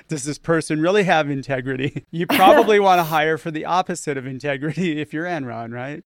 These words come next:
Speaker 2: Well, it's also interesting, you know, a lot of companies talk about how they want to be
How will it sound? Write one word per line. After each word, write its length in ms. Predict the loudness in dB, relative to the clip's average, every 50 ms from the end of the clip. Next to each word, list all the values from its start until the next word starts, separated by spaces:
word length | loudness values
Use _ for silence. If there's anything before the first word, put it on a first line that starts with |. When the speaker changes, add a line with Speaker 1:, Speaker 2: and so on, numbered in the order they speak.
| _ 0
Speaker 2:
Well, 160 | 2 4 4
it's 100 | 4 4
also 300 | 4 4 4 4 2 0
interesting, 320 | 0 0 -2 -2 -4 -2 -2
you 60 | 0
know, 100 | 0 0
a 20 |
lot 180 | 2 2 0 0
of 60 | -2
companies 520 | -4 -6 -6 -8 -8 -10 -8 -8 -8 -8 -8
talk 300 | -2 0 0 0 0 -2
about 440 | -4 -4 -2 -2 -2 -4 -6 -8 _ -12
how 460 | -4 -2 0 2 2 2 0 0 -4
they 240 | -2 -2 0 0 0
want 380 | -2 -4 -2 -2 -4 -4 -6 -12
to 200 | -6 -6 -6 -6
be 520 | -4 -4 -4 -2 -2 0 0 -2 -2 -4